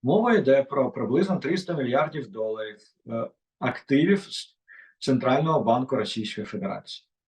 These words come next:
Переважно вони були в цінних паперах, тобто в боргових зобов'язаннях європейських країн. Власне, в цьому вигляді вони і були заморожені. Деякі з цих боргових зобов'язань вже погашені, і тоді ми маємо просто кеш.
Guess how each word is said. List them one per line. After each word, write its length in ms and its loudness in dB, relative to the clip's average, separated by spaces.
Переважно 560 2
вони 260 2
були 440 0
в 260 -2
цінних 440 -4
паперах, 500 -4
тобто 280 0
в 100 -6
боргових 400 4
зобов'язаннях 720 -2
європейських 720 0
країн. 300 -4
Власне, 420 -2
в 80 -8
цьому 300 0
вигляді 380 0
вони 220 -2
і 60 -2
були 280 0
заморожені. 640 -6
Деякі 440 4
з 80 -8
цих 220 2
боргових 380 0
зобов'язань 580 -2
вже 220 -2
погашені, 640 -6
і 100 0
тоді 320 4
ми 140 4
маємо 360 4
просто 360 0
кеш. 540 -4